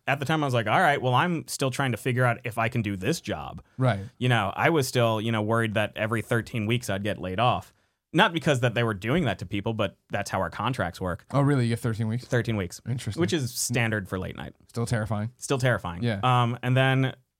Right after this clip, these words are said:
Speaker 1: towards the middle of the year, they're like, "No, we're definitely becoming the Tonight Show." And we're like, "Oh, crap." And we had all these meetings about what we do. And then we had to switch studios while they renovated our main studio.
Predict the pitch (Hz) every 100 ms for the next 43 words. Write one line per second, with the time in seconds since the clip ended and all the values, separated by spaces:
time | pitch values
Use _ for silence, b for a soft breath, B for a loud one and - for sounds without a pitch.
0 | _ _ _ - 139 131 123 127 131 120
1 | 117 113 110 101 120 110 113 110 107 98
2 | 101 95 104 107 107 101 101 104 156 180
3 | - 156 113 117 107 101 95 151 185 160
4 | 123 95 92 92 127 160 139 120 113 107
5 | 95 - 95 - 151 151 139 113 98 90
6 | 113 113 107 98 90 87 101 131 123 135
7 | 131 131 127 123